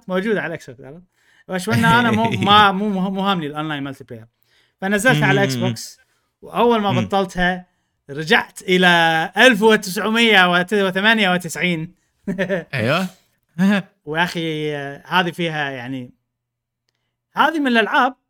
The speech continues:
Speaker 1: اللي فيها نوستالجيا
Speaker 2: مم.
Speaker 1: قوية، بلس إحنا ما لعبناها إلا على ستة وستين.
Speaker 2: مم.
Speaker 1: فاهم قصدي؟ يعني، أوكرين أوف تايم كم
Speaker 2: فهمتك،
Speaker 1: مرة
Speaker 2: إيه.
Speaker 1: نزلت مرة ثانية؟ ماجورس ماسك سووا لها ريميك على ثري دي إس، عرفت؟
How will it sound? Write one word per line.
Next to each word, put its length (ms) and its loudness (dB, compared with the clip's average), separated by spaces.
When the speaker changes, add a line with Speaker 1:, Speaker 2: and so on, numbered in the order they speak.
Speaker 1:
اللي 280 -8
فيها 320 -2
نوستالجيا 500 0
Speaker 2:
مم. 60 -18
Speaker 1:
قوية، 400 0
بلس 500 -4
إحنا 200 -4
ما 400 0
لعبناها 640 0
إلا 140 4
على 100 2
ستة 120 -4
وستين. 320 -14
Speaker 2:
مم. 340 -2
Speaker 1:
فاهم 280 -2
قصدي؟ 360 -4
يعني، 420 -6
أوكرين 280 0
أوف 100 0
تايم 160 4
كم 80 0
Speaker 2:
فهمتك، 180 2
Speaker 1:
مرة 140 4
Speaker 2:
إيه. 60 2
Speaker 1:
نزلت 340 -2
مرة 140 -8
ثانية؟ 320 -12
ماجورس 460 -4
ماسك 400 -4
سووا 220 -4
لها 120 -2
ريميك 280 -2
على 120 -8
ثري 160 -10
دي 100 -6
إس، 120 -8
عرفت؟ 360 -8